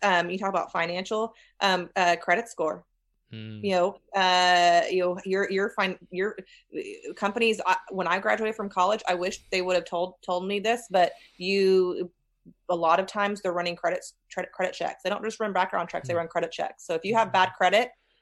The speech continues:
Speaker 1: um, you know, you might be nixed from, you know, the, the, the, the lo-, the op-, opportunity from, to be able to, um, have the job because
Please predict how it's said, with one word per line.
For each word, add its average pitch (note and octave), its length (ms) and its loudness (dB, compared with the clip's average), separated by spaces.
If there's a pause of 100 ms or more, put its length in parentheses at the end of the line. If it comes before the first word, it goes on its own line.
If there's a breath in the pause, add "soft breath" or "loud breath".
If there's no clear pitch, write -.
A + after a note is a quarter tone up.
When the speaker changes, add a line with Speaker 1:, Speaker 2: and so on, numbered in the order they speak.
(200)
Speaker 1:
um, F3+ 400 6
you F#3+ 100 0
know, F3 220 4
you F3+ 240 -2
might G#3 320 4 (160)
be G3 240 0
nixed F#3 500 -4
from, F#3+ 400 -2
you F#3 140 -2
know, F3 260 2
the, E3+ 320 2
the, E3+ 320 2
the, F3 260 -2
the F3 80 -6
lo-, E3+ 300 -6 (180)
the E3+ 160 0
op-, F3+ 180 -2 (340)
opportunity F#3 680 -4
from, E3 360 -2
to F3 60 -10
be E3 100 -4
able E3 160 -4
to, E3 300 0 (280 soft breath)
um, F3+ 120 -4
have F3+ 220 -2
the F3 60 0
job F3 360 4
because E3 360 -2